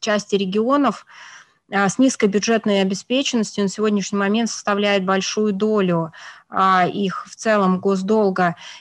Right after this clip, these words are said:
Я хочу сказать, что, ну, мы, э, достаточно бюджетно устойчивы, у нас щас нет какого-то накопленного долга, у нас там один выпуск предыдущей облигации в обращении, который менее процента от,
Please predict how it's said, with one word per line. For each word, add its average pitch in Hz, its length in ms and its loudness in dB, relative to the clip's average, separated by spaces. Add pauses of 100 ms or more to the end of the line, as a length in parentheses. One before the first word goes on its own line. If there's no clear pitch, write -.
Я 220 180 -2
хочу 240 220 -8
сказать, 240 260 0
что, 220 340 0
ну, 220 140 2
мы, 247 340 4
э, 202 300 0
достаточно 220 480 -2
бюджетно 214 540 -2
устойчивы, 277 640 -2
у - 20 0
нас 202 200 -2
щас 208 400 -2
нет 220 260 0
какого-то 196 540 -2
накопленного 190 720 -2
долга, 202 880 0
у 190 100 -6
нас 190 220 -2
там 190 160 -4
один 196 320 0
выпуск - 460 -6
предыдущей 196 560 -4
облигации 208 520 -2
в 208 60 -4
обращении, 196 580 -2
который 185 320 -6
менее 190 260 -2
процента 190 580 -6
от, 180 60 -10